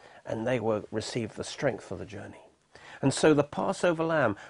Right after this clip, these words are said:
as well as the blood of the Passover lamb, causing us to be under the protection of God and delivered from the judgment of God.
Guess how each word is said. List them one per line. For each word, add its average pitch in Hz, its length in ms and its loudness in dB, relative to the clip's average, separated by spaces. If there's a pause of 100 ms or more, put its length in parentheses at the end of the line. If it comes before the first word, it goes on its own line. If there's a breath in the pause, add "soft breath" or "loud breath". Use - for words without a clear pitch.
as 120 140 0
well 170 180 6
as 202 140 4
the 135 120 -2
blood 175 460 -2
of 113 180 -6
the 120 80 -2
Passover 120 560 0
lamb, 113 340 -2 (480 loud breath)
causing 175 540 6
us 147 280 0
to 139 180 0
be 127 420 0
under 170 300 0
the 147 120 0
protection - 720 -6
of 147 160 -6
God - 420 -8 (800 loud breath)
and 120 300 6
delivered 156 440 2
from 151 240 0
the 139 80 2
judgment 135 540 -2
of 110 140 -10
God. - 420 -14